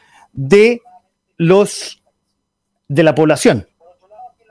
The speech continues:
menos la comuna de Paine y Renca, que la próxima semana ya estarán liberadas y pasarán a fase tres.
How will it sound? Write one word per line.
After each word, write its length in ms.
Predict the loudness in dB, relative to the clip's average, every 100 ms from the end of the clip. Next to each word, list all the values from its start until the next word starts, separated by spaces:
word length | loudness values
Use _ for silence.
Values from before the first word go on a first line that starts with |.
| _ _ _ _ _
menos 380 | -2 0 0 0
la 140 | -2
comuna 300 | 2 2 2
de 100 | 2
Paine 320 | 2 0 0 0
y 40 |
Renca, 380 | -2 -2 -4 -4
que 120 | -4
la 100 | -2
próxima 380 | -4 -4 -6 -4
semana 300 | -4 -2 -2
ya 100 | -2
estarán 420 | 0 0 0 0
liberadas 500 | 0 0 0 -2 -6
y 120 | -8
pasarán 480 | -6 -4 -4 -4 -6
a 120 | -8 -6
fase 260 | -6 -6
tres. 400 | -6 -10 -14 -18